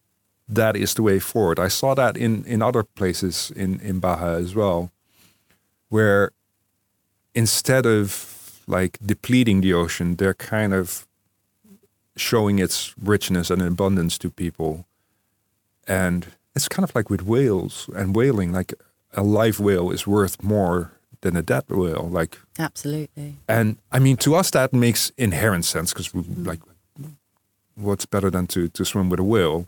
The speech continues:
Speaker 2: Yeah.
Speaker 1: But if you've never experienced it, and, like, whale is something, like, you might see on National Geographic once while you're zapping, or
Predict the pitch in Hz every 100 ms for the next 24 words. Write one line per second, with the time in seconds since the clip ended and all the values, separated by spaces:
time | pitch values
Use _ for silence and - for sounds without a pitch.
0 | - 135 139 143 - _ _ 92 - 151
1 | 135 123 95 90 - 131 107 85 82 80
2 | 85 85 85 87 - - - 92 95 92
3 | 85 85 - 90 - 85 82 78 - -
4 | 95 85 80 85 85 85 82 - _ -
5 | - - 87 - 85 85 85 85 - 85
6 | 85 82 80 90 82 85 82 82 - -
7 | 82 82 80 82 85 87 85 82